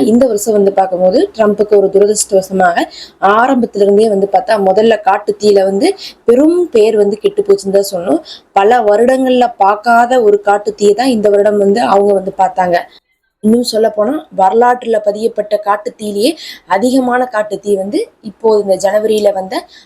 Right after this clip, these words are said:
அமெரிக்கால இருக்கக்கூடிய லாஸ் ஏஞ்சல்ஸ் உடைய காட்டு தீ தான் சொல்லிட்டு சொல்றாங்க. அப்போ உலக வரலாற்றிலேயே நம்பர் ஒன் காட்டு தீயாக வந்து அதை பதிவு வச்சாங்க.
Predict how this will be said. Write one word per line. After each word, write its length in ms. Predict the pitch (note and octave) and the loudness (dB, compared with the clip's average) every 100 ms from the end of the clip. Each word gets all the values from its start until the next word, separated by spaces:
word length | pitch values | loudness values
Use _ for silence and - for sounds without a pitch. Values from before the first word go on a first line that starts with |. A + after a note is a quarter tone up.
| - | -8
அமெரிக்கால 560 | G3+ A3+ A3+ G#3 G#3 G3 | 0 2 0 -2 -4 -4
இருக்கக்கூடிய 600 | G3+ G3 G3 G3 B3+ D#4+ _ _ _ _ - | -4 -8 -4 -2 -2 -6 _ _ _ _ -4
லாஸ் 300 | G#3 A3 A#3+ | 0 0 0
ஏஞ்சல்ஸ் 320 | A#3 G#3+ G3+ G3+ | -4 -4 -8 -2
உடைய 180 | G3 | -2
காட்டு 260 | F#3+ G3 G3 | 0 -4 -4
தீ 100 | G3 G3 | -10 -6
தான் 240 | G3 G#3 | -6 -6
சொல்லிட்டு 240 | F3 E3+ - | -10 -10 -8
சொல்றாங்க. 360 | F#3+ F#3 F3 D#3+ | -6 -4 -4 -8
அப்போ 200 | E3+ F3 E3 | -6 -2 0
உலக 300 | F#3 G#3+ A#3 | 0 0 0
வரலாற்றிலேயே 760 | G3+ F#3 G#3 A3+ G#3+ G3+ G3+ E4+ - - _ - | 0 0 2 0 0 -4 -4 -4 -6 -20 _ -10
நம்பர் 420 | F#3+ G#3 A#3+ C4+ | -4 0 2 2
ஒன் 160 | B3+ C4+ | 0 -2
காட்டு 280 | A#3+ G#3+ G#3+ | -4 -8 -10
தீயாக 380 | G#3 G#3 G#3 G#3 | -8 -4 -2 -4
வந்து 180 | G3 A#3 | -6 -4
அதை 100 | G3+ | -4
பதிவு 280 | G3 G3 G3 | -2 0 0
வச்சாங்க. 400 | F#3 - F3 | -2 -6 -6